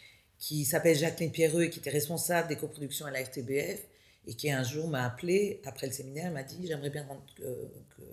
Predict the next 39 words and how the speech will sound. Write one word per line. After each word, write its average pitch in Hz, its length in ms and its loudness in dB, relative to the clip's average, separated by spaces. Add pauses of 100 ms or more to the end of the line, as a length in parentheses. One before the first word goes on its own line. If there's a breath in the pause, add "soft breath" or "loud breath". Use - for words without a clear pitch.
(420)
j'aimerais 135 260 -12
bien 131 180 -6
te 117 60 -10
parler. » 156 460 -4 (560 loud breath)
Et 156 80 4
il 160 40 4
me 156 80 6
dit : « 160 160 0
Écoute, 214 280 0
j'ai 185 120 -2
trouvé 170 300 -2
que 165 60 -10
t'étais 151 160 -4
vraiment 156 300 -4
quelqu'un 143 340 -2
d'incroyable 156 920 0
et, 143 240 4
euh, 127 440 4 (420 loud breath)
Chantal 180 360 4
Akerman 165 420 4
a 139 140 2
un 135 40 -2
film 190 720 0
qui 143 200 -6
va 135 120 -2
être - 160 -4
un 135 60 -2
film 139 180 -6
commercial. 190 580 0
Sa - 140 0
productrice, 139 560 -4
qui 143 140 -2
est 117 140 -6
une 139 100 -4
amie 127 160 0
à 127 60 -2
moi, 131 200 -4
Marilyn 131 340 -10
Motley, 120 460 -4